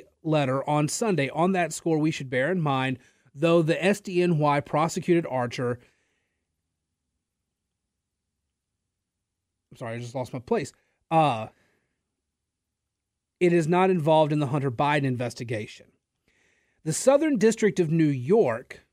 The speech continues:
told Archer,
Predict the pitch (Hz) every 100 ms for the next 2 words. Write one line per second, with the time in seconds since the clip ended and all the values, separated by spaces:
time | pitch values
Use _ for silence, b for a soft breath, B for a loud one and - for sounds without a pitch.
0 | _ _ _ _ _ _ _ _ _ _
1 | _ _ _ _ _ _ _ - - 240
2 | 214 139 131 139 - _ _ _ _ _
3 | _ - 180 180 - 113 104